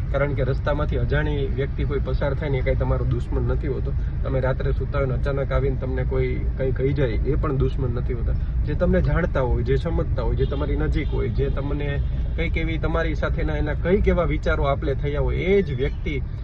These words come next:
આપણા માટે, એ, એ દુશ્મન અથવા તો તમને ન ગમતા એવા વ્યક્તિઓમાંનો એ જ વ્યક્તિ હોય છે. બસ, તો બ-, આ પ્રાર્થના, આ વિચાર સાથે આપણે બધા કાર્યો કરીએ અને, અ, એમાં આપણે બધા જીવન પ્રયત્ન કરીએ કે મિત્રતા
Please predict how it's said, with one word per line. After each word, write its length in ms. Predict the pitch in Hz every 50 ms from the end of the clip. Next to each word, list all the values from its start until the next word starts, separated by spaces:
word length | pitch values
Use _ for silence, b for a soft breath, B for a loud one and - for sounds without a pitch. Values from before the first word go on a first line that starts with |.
| B B B -
આપણા 260 | 160 147 - - 147
માટે, 480 | 139 135 139 131 - 143 139 135 135 127 - - - - -
એ, 60 | 123 123 120 117 117 117 113 - - 104
એ 120 | 131 135
દુશ્મન 520 | 135 135 143 156 - - 196 170 147 135 135
અથવા 200 | 135 - 160 147
તો 160 | - 151 139
તમને 340 | - - 156 156 156 156 147
ન 180 | 147 175 180
ગમતા 520 | 165 147 147 151 170 - 170 147 139 135 123
એવા 200 | - 151 156 151
વ્યક્તિઓમાંનો 760 | 139 143 147 139 - - 151 147 139 139 143 135 135 131 123 123 117 - -
એ 120 | 147 156
જ 100 | 135 131
વ્યક્તિ 360 | 120 127 139 - - 143 135
હોય 220 | 127 123 139 147 147
છે. 440 | - - - - - - - - - - - -
બસ, 160 | 151 170 175 - -
તો 120 | 156 156 147
બ-, 120 | 147 147
આ 300 | 147 143 131 - 143 143
પ્રાર્થના, 600 | 135 147 147 151 156 - 180 180 180 185 185 - - - - - 123
આ 40 | 123
વિચાર 320 | 123 127 - - 147 139
સાથે 260 | - 151 131 123 135
આપણે 220 | 131 123 - - -
બધા 280 | 131 127 123 120 113
કાર્યો 340 | 110 - 127 123 123 139 135
કરીએ 260 | 123 143 147 175 202 - B B B B B B B 127
અને, 320 | 135 139 147 151 151 151 151 147 143 143 - - -
અ, 200 | 131 127 123 127
એમાં 300 | 131 139 151 170 165 156
આપણે 180 | 147 139 147
બધા 420 | 143 139 135 131 151 147 147 139 127
જીવન 360 | - - 135 180 180 - -
પ્રયત્ન 320 | - 139 135 - 139 131
કરીએ 240 | 123 127 131 131 123
કે 80 | - 127
મિત્રતા 580 | 117 117 135 - - 156 147 131 - 147 143